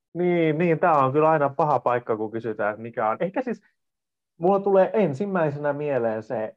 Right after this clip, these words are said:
ihan ensimmäinen podcast-nauhoitus, kun meillä oli Toni ja Tomppa täällä mun luona, ja me oltiin mun keittiöpöydän ääressä, ja kaikki oltiin vähän silleen awkward feelingissä, että, öö, no, miten tähän pitää puhua tähän mikrofoniin, onks tää tarpeeksi lähellä, ja,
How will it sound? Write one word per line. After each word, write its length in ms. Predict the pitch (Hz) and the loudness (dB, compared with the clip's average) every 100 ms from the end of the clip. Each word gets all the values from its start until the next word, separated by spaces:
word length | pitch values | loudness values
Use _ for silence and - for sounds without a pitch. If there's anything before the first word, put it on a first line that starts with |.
| _ _ | _ _
ihan 380 | 202 190 160 117 | -2 2 2 0
ensimmäinen 760 | 131 131 113 113 104 101 98 95 | -2 -4 -4 -6 -4 -6 -6 -2
podcast-nauhoitus, 880 | 120 117 123 95 - 98 104 98 | -2 -2 -2 -4 -2 -6 -4 -8
kun 100 | - | -8
meillä 180 | 107 107 | -4 -2
oli 140 | 107 104 | -2 0
Toni 300 | 135 135 123 | 2 2 2
ja 140 | 98 - | 0 2
Tomppa 400 | 107 101 - 98 | 0 0 -4 -4
täällä 340 | 95 92 95 - | -2 -2 -2 -4
mun 280 | 123 120 110 | -2 -2 0
luona, 320 | 110 107 101 | 0 0 -2
ja 60 | |
me 60 | 98 | -6
oltiin 220 | 113 - | -8 -10
mun 160 | 104 98 - | -12 -8 -2
keittiöpöydän 920 | 135 120 _ 110 95 104 101 104 98 | -2 -2 _ -4 -2 0 2 2 -4
ääressä, 560 | 101 104 104 104 _ 98 | -2 0 0 -4 _ -4
ja 200 | 95 - _ - | -4 -4 _ -2
kaikki 320 | 170 240 123 | 0 2 2
oltiin 240 | 127 117 | 2 2
vähän 180 | 110 117 | -2 -4
silleen 340 | 117 110 110 117 | -4 -2 -2 0
awkward 560 | 131 143 - 107 98 - | 0 0 -2 -2 -2 -6
feelingissä, 640 | 120 104 104 107 101 117 | -8 -4 -6 -6 -6 -4
että, 220 | 107 117 - | -2 -4 -4
öö, 220 | 127 127 | 0 2
no, 200 | 123 127 - _ _ | 4 2 -2 _ _
miten 320 | 123 151 151 | -4 -2 -2
tähän 240 | 143 143 | -4 -4
pitää 340 | 135 135 139 127 | -4 -2 -2 -2
puhua 280 | 131 131 131 - | -4 -4 -6 -6
tähän 240 | 120 123 | -6 -4
mikrofoniin, 720 | 127 127 131 117 120 120 117 | -6 -4 -6 -4 -4 -4 -6
onks 180 | 120 - | -8 -8
tää 160 | 113 113 | -10 -2
tarpeeksi 580 | 120 120 117 113 - | 0 0 -2 -8 -6
lähellä, 420 | 113 113 117 107 101 | -4 -2 -2 -4 -4
ja, 300 | 101 101 | 0 -2